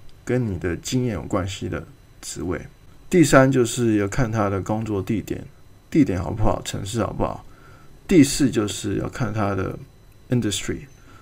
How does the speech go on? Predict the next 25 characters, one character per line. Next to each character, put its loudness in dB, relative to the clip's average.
他 2
这 4
个 6
产 -2
业 -2
是 -6
不 -6
是 -2
夕 0
阳 -2
产 -6
业 -6
或 -8
是 -6
在 -4
成 -8
长 -6
产 -10
业。 -8
大 10
家 8
可 4
以 6
真 0
的 2